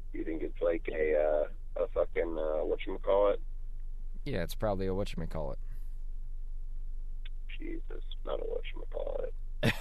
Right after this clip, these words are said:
Speaker 2: <laughs>
Speaker 1: That's the worst. That's the worst of all. No, who's that fucker that, uh,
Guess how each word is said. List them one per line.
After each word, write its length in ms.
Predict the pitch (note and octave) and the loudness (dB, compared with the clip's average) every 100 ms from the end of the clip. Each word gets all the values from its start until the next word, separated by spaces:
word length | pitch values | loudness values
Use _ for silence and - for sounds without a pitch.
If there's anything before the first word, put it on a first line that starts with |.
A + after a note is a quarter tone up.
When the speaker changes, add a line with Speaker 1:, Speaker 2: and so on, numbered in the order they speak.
| - - | -2 -2
Speaker 2:
<laughs> 380 | - - - | -2 -2 2
Speaker 1:
That's 140 | F#3 - | 4 4
the 80 | - | 2
worst. 300 | - D2 - - - - - - - - - | 0 0 0 -2 -2 -2 -2 -2 -2 2 4
That's 380 | G#3+ - F3+ | 6 6 6
the 100 | - | 6
worst 280 | - - - - | 6 4 4 2
of 80 | C3+ | 4
all. 220 | - C#3+ | 4 4
No, 260 | D3 D#3+ F3 | 8 8 10
who's 180 | G3 F#3+ | 8 10
that 180 | G3+ - | 8 10
fucker 360 | F3+ F3+ E3+ | 6 8 6
that, 160 | D3+ C#3+ | 8 8
uh, 380 | C#3 C3 C3 | 10 10 8